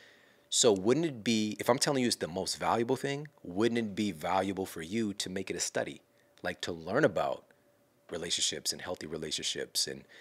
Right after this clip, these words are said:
becoming the, the type of person that can manage a healthy relationship, that can actually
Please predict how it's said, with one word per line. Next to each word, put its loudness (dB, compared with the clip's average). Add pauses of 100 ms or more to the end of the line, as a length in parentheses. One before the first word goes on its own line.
(180)
becoming 2
the, -14 (120)
the -4
type 0
of -4
person 4 (260)
that -4
can -6
manage -2 (400)
a 2
healthy 0
relationship, -8
that -4
can -2
actually -4